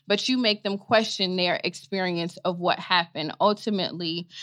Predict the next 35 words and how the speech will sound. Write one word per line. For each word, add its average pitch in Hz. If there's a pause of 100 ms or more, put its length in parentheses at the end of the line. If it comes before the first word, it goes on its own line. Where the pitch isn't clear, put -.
(120)
to 233
protect 208
you 185
and 180
your 170
benefit. 202 (420)
Um, 202 (220)
and 254
the 269
term 359
originated 240
in 208
the 196
nineteen 262
thirty-eight 220
Patrick 196
Hamilton 262
play 180
Gaslight, 214 (340)
in 208
which 220
the 202
gas-fueled 240
lights 208
in 208
a 196
character's 226
home 185 (100)
are 180
dimmed 220
and 185
brightened, 196
and 185
he 214
convinced 220